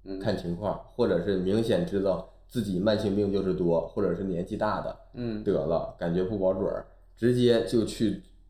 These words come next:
Speaker 2: 离家最近的有这个，出这个，就是现在
Speaker 1: 拍C T的。
Speaker 2: 能，能，能卖这个药的医院，
Speaker 1: 啊。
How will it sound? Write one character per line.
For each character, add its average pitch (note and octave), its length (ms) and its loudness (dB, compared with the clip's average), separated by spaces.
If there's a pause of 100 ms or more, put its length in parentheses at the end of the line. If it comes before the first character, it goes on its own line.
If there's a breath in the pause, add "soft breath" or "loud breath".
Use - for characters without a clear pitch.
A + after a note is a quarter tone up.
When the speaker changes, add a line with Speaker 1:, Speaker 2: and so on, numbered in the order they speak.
(720)
Speaker 2:
离 G2+ 340 -2
家 F#2+ 500 0
最 G#2 200 2
近 G#2 280 2
的 - 100 -4 (380)
有 F2+ 240 2
这 G#2 160 2
个， F#2 400 0 (300)
出 G#2 240 -4
这 G#2+ 120 2
个， F#2 300 2 (340)
就 G#2 140 -4
是 G2 100 -4
现 G#2+ 200 -2
在 G#2+ 80 4
Speaker 1:
拍 D3+ 180 6
C C#3+ 220 6
T D3+ 180 4
的。 G#2 140 2
Speaker 2:
能， G2+ 260 0
能， G#2+ 300 2
能 A#2+ 300 4
卖 B2+ 180 2
这 B2+ 140 2
个 A2 100 2
药 A#2+ 260 4
的 F2+ 180 2
医 A2 300 4
院， B2+ 100 6
Speaker 1:
啊。 F#2+ 180 -2